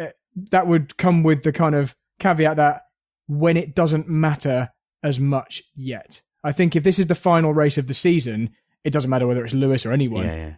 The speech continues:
Speaker 1: any driver, even Bottas would have defended that one
Speaker 2: Well, well,
Speaker 1: hard
Speaker 2: Bahrain,
Speaker 1: and
Speaker 2: Bahrain, he thought he had a much better chance of,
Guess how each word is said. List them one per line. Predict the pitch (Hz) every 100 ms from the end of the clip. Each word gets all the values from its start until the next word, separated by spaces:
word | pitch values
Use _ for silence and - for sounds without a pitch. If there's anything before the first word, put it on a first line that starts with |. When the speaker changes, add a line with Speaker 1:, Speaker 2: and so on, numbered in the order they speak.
| -
Speaker 1:
any | 165 156
driver, | 143 131 127 135
even | 220 220 196
Bottas | 147 160 - 123 120 - - _ _
would | 139 127
have | 139
defended | 127 - 135 127 131
that | 131 143
one | 127 123 117 _ _ _ -
Speaker 2:
Well, | 285
well, | 196 156 147 - _ -
Speaker 1:
hard | 208
Speaker 2:
Bahrain, | 240 196 90 101
Speaker 1:
and | 139
Speaker 2:
Bahrain, | 165 170 202 95 85
he | -
thought | 117 127
he | 117
had | 117
a | 113
much | 117 - -
better | 104 104
chance | - 104 95 -
of, | 87 -